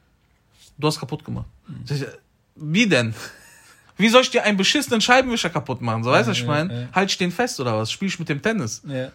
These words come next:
Speaker 2: ja.
Speaker 1: Ja. So auf richtig behindert, da muss ich dann im Regen hier das Ding wieder festschrauben und machen und tun, Alter, wo ich denk, "Alter, wart doch bis auf zu regnen, Alter."
Speaker 2: Ja, da hat Stick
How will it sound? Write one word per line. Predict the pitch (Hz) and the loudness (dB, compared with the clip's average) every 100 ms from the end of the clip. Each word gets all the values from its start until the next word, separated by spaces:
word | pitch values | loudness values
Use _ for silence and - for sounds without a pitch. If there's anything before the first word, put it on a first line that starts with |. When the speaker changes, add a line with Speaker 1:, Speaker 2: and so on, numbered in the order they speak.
| 131 | -8
Speaker 2:
ja. | 127 | -2
Speaker 1:
Ja. | 131 151 170 _ _ _ _ _ _ | 0 -2 -6 _ _ _ _ _ _
So | - 123 - | -10 -8 -4
auf | 131 - 143 | -4 -6 -6
richtig | 240 - - | -4 -6 -6
behindert, | 123 123 135 156 165 | -4 -2 0 -2 -2
da | |
muss | 151 190 | -2 -2
ich | - | -2
dann | 160 | -4
im | 139 131 | -4 -4
Regen | 131 233 180 165 208 - _ _ _ _ | -2 -2 -2 -2 -2 -6 _ _ _ _
hier | - 165 | -2 -2
das | 147 139 | 0 -2
Ding | 214 233 | -2 -2
wieder | 170 131 | 2 0
festschrauben | - 214 - - 202 220 220 180 | 0 -6 -6 -6 0 0 0 0
und | 151 | 0
machen | 196 202 170 | -2 -2 -4
und | 139 143 | -4 -6
tun, | - 254 247 | -8 -8 -8
Alter, | 123 147 151 | -6 -6 -6
wo | 143 | -8
ich | - | -10
denk, | 135 120 | -10 -12
"Alter, | - - 71 - - | -10 -8 -8 -8 -12
wart | - - | -16 -12
doch | 170 | -12
bis | - 127 - | -10 -12 -8
auf | 104 - | -10 -10
zu | - | -8
regnen, | 143 311 175 117 | -6 -6 -4 -6
Alter." | 104 110 113 | -4 -6 -6
Speaker 2:
Ja, | - | -8
da | - 127 | -6 -6
hat | 120 | -6
Stick | - 135 | -10 -12